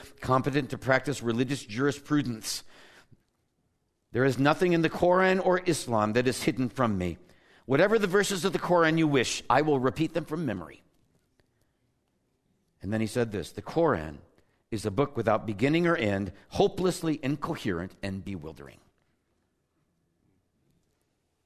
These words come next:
I cannot describe what happened to me upon hearing those remarks. I engaged myself in a struggle to investigate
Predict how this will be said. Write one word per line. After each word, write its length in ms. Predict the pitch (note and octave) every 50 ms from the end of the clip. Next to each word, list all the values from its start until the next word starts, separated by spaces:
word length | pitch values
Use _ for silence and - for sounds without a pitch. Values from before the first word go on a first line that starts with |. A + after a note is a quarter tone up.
| _ -
I 100 | - B2
cannot 340 | B2+ - - F#3 G3 G3 F#3+
describe 440 | D#3 D3+ - - - A#2 A2 G2+ G2
what 120 | A2 G#2
happened 300 | G2+ A2 A2 G2+ G2+ F2+
to 60 | F2 D#2+
me 120 | F2 F2+
upon 260 | F2+ E2+ F#2 F#2+ F#2
hearing 480 | F#2 G#2+ A2 F#2+ F#2 F2+ F2+ E2+ D#2+ - -
those 200 | F2+ F#2 F2+ -
remarks. 600 | G2+ G2+ G2+ G#2+ G#2+ G2+ F2+ - - - - - - - _ _ _ _ _ _ _ _ _ _ _ _ _ _ _ -
I 140 | B2+ B2+
engaged 420 | C3 C3+ C#3 C#3 C3 D#3+ E3 D3+ D3+
myself 440 | D#3+ D3 C#3+ - - D3+ C3+ B2+ C3
in 80 | B2+
a 60 | B2
struggle 400 | A#2 - - D#3 D#3+ D3+ B2+ A2 F#2
to 140 | - B2 A#2+
investigate 720 | A2+ A2 G#2 A#2 C#3+ D3 - - A#2 G2+ G#2 F#2+ F#2 -